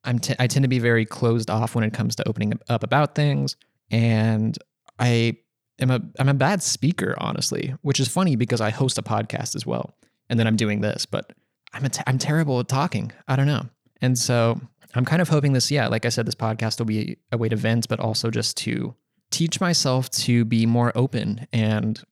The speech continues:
grow a little bit, you know? And so who knows what this will turn into? I think that's really all I have to talk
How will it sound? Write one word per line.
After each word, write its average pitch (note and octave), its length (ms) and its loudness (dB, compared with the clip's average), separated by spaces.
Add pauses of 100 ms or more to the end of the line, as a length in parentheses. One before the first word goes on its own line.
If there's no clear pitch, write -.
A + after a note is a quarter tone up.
(120)
grow A#2+ 320 4
a - 180 -2
little G#2+ 200 -2
bit, - 240 -4
you A#2+ 120 0
know? G#2+ 220 0 (580)
And C3+ 120 2
so C3+ 240 2
who D#3+ 180 2
knows D3 200 2
what A#2+ 100 -4
this A#2 140 0
will - 80 -6
turn G#2+ 220 0
into? B2 400 -2 (320)
I A#2 120 -2
think C3+ 200 0
that's B2+ 240 -2
really A#2+ 200 2
all A2+ 140 0
I A2+ 60 2
have A2 160 2
to A#2 60 -2
talk A2 360 -4